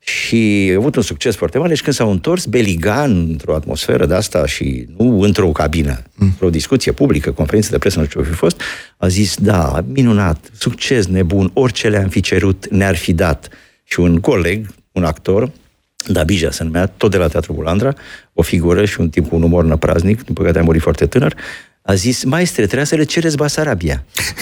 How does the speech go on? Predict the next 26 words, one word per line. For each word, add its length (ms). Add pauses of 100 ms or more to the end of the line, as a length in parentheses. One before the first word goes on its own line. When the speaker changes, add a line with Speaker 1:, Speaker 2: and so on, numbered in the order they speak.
(340)
Speaker 2:
<laughs> 840
Speaker 1:
Și 220
n-a 100
făcut 260
pușcărie 400
deloc. 420 (200)
La, 200
la, 260
Speaker 2:
Ok. 280 (420)
Speaker 1:
la, 120
un 200
om 140
normal, 520
dacă 200
spunea 260
lucrurile 320
astea, 240
sau 240
dacă 180
Speaker 2:
Asta 200
Speaker 1:
era 100
Speaker 2:
în 80
ce 140
an 140
Speaker 1:
tot 100
Speaker 2:
era? 380